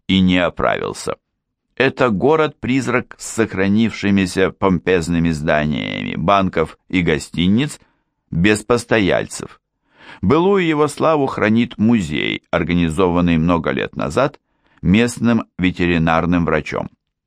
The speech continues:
Здесь я нашел старинную типографию и коллекцию сельскохозяйственных машин.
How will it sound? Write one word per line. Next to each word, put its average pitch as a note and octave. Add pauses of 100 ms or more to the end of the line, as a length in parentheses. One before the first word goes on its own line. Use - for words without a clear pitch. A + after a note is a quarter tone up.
(720)
Здесь F2+ (460)
я C3
нашел D3+
старинную A2
типографию D2+ (380)
и A2
коллекцию C3
сельскохозяйственных F2+
машин. C2+